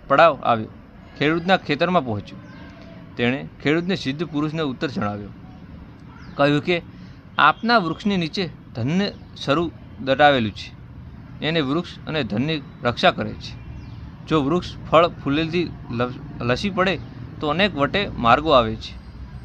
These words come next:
વૃક્ષની માવજત ક્રિયા શરૂ કરી મૂળિયા ખાતે ધનનો ઢગલો થઈ જશે. આ ઉપાય જાણી ખેડૂત ખૂબ જ ખુશ થયો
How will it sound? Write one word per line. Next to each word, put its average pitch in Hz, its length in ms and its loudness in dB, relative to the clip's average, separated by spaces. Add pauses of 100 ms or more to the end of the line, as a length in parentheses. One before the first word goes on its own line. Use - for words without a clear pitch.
(500)
વૃક્ષની 175 540 -2
માવજત 113 380 4 (100)
ક્રિયા 160 320 4 (200)
શરૂ 160 180 2
કરી 151 280 0 (640)
મૂળિયા 170 360 4
ખાતે 147 480 0 (380)
ધનનો 165 360 2
ઢગલો 110 320 0
થઈ 113 180 0
જશે. 101 300 -6 (1400)
આ 135 100 8
ઉપાય 135 280 4
જાણી 120 300 2
ખેડૂત 143 360 -2
ખૂબ 147 240 -4
જ 156 100 -4
ખુશ 131 160 -6
થયો - 180 -8